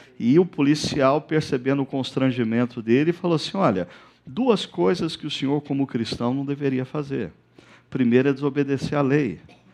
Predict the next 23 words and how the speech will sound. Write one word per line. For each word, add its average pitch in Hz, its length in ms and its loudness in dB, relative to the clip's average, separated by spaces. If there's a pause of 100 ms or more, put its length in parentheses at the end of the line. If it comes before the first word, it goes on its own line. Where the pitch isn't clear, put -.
(140)
correndo 120 460 -2
acima 123 400 -4
do 120 100 -4
permitido. 123 640 -6 (520)
Segundo, 120 720 -2 (540)
é 120 320 0
tentar 139 540 -2
me 143 100 -2
fazer 120 300 -4
uma 123 140 -4
proposta 110 800 -4 (480)
de 120 80 0
eu 120 40 2
fazer 117 320 -2
de 127 100 -8
conta 123 340 -6
que - 60 -20
o - 40 -20
senhor 135 120 -8
não 139 80 -4
estava 156 280 -4
correndo 107 400 -6
acima 87 500 -8